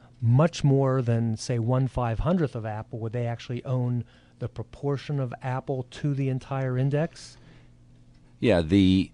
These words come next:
Speaker 2: uh, indexes, for example, the S and P is a market capitalization, uh, cap-weighted index. So Apple does receive a larger fraction of the pie versus the, let's say, for example, the number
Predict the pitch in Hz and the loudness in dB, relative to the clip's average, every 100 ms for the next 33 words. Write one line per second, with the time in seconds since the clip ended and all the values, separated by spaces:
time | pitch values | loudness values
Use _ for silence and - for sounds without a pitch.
0 | 90 85 82 - 123 123 101 92 - 85 | -2 0 0 2 4 6 6 4 2 -4
1 | 87 80 90 82 90 87 82 78 92 87 | -4 0 0 2 2 2 0 -2 0 0
2 | 85 78 82 87 78 73 - - - 92 | 0 -2 -2 -2 -2 -4 -8 -16 -2 2
3 | 98 92 80 - 101 85 82 80 76 69 | 4 4 -2 -6 -2 -2 -2 -4 -6 -2
4 | 82 85 - 78 73 73 - 76 69 - | 0 2 0 0 0 -2 -4 -4 -4 -2
5 | 95 76 69 76 85 78 76 78 73 73 | -2 -2 -2 0 2 2 0 -2 -2 -2
6 | 73 - - - - - - - 87 80 | -4 -8 -18 -20 -20 -20 -20 -2 2 2
7 | - 90 87 82 78 67 87 87 82 73 | 2 0 0 -2 -4 0 2 4 2 0
8 | 78 78 - 85 80 80 69 - 80 76 | -4 -6 -6 -4 -2 -2 -6 -6 -6 -2
9 | 80 80 76 76 - 78 78 - - 73 | 0 0 -4 -8 -6 -4 -4 -6 -10 -10
10 | 71 80 78 76 71 - - - - - | -8 -6 -4 -4 -8 -16 -20 -20 -20 -6
11 | 78 73 - 87 82 80 78 76 65 80 | -4 -4 -2 0 0 0 -2 -4 -4 -2
12 | 80 - 78 76 71 76 71 82 85 85 | -2 -4 -4 -4 -4 -4 -6 -4 -4 -4
13 | 73 76 78 69 76 76 80 76 78 | -6 -4 -4 -4 -4 -2 -2 -2 -4